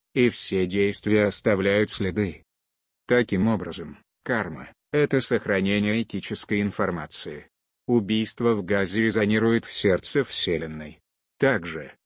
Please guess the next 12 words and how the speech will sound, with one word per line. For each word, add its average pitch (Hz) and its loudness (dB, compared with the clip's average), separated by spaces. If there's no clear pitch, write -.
как 123 2
и 123 4
акт 135 -2
милосердия. 95 -2
Ничто 131 2
не 107 0
теряется. 87 0
Постбиологическая 101 0
эволюция 101 0
и 127 2
космическое 113 0
гражданство. 92 -2